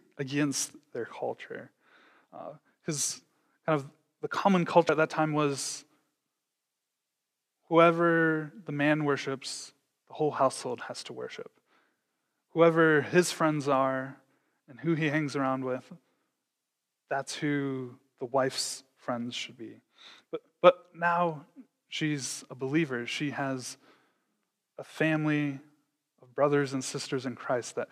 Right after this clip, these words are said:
that she's friends with and that she cares for, and she's worshiping the true God rather than idols.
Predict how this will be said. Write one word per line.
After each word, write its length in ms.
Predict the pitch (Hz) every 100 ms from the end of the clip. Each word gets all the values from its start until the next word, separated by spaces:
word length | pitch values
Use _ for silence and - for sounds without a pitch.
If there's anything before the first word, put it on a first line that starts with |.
| - - -
that 80 |
she's 400 | - 143 - - _ _ _ _
friends 400 | - 170 165 147
with 280 | 147 143 -
and 160 | 131
that 120 | 131
she 120 | - 131
cares 440 | - 156 151 143
for, 460 | - 139 139 139 - _ _ _
and 100 | 131
she's 380 | 147 - - - _ _ _ _ _ _
worshiping 680 | 143 156 - 143 143 135 131 _ _ _ _ _ _ -
the 60 | -
true 360 | - 196 180
God 420 | 143 95 95 98 - _ _ _ _ _ _ _ -
rather 280 | 135 135 131
than 180 | 123
idols. 640 | - 131 113 107 - -